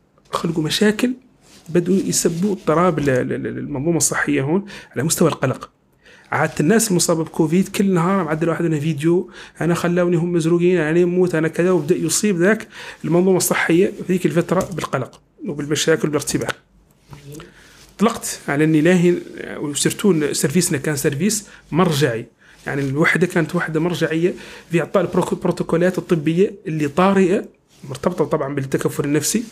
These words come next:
ذي الظرف. وقلت على صفحتي على أني راني قايل على أني مستعد على الأقل الجانب النفسي أساهم بذي الخبرة المتوسطة، وفعلًا استجاب. تواصل معي الوزير، آه، نذيرو،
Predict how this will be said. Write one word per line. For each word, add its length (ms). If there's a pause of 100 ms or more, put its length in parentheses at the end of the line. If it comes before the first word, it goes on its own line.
ذي 200
الظرف. 680 (560)
وقلت 400
على 100
صفحتي 440
على 100
أني 160
راني 280
قايل 320
على 140
أني 280
مستعد 640
على 120
الأقل 380 (380)
الجانب 440
النفسي 440
أساهم 340
بذي 140
الخبرة 320
المتوسطة، 440
وفعلًا 280
استجاب. 460 (160)
تواصل 320
معي 200
الوزير، 440
آه، 540
نذيرو، 460